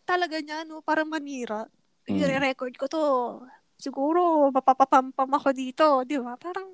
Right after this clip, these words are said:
Speaker 2: Akala niya kasi
Speaker 1: An-
Speaker 2: ikatataas niya yung ganun.
Speaker 1: Oo, anong silbi dun? Walang ka-
Speaker 2: Tsaka ayaw niya nung ano, ayaw niya nung... Kunwari, kami, nauna siya sa amin. Tapos,
Speaker 1: Mm-mm.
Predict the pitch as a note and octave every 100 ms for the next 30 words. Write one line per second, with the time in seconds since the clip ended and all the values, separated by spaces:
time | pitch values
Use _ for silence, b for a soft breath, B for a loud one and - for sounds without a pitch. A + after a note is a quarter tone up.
0 | - A2 B2+ C#3+ D3 C#3+ C3 A2 A2 G#2
1 | A#2 A#2 A2+ - E2+ - F#2 F2 F2 F2+
2 | F2+ F2 E2+ F2 - _ _ - D4 A#3
3 | C4 D#4+ F4 E4+ D4 B3 A#3+ A#3+ B3 C4
4 | C#4 B3 B3 B3+ B3+ - B3 A#3 A#3 A#3+
5 | B3 F3 F#3 F3+ D#3+ E3 E3+ E3+ E3 D#3+
6 | C3+ A2+ A#2 A2 G#2+ A#2+ B2 B2+ B2+ B2
7 | B2 B2 B2 A#2 A#2 _ _ _ _ -
8 | B2 D3 B2 A#2 A2+ A2+ A#2 A2+ A#2 A#2
9 | A2+ A#2+ B2+ G2+ F#2+ _ _ - G3+ C4+
10 | C4 A#3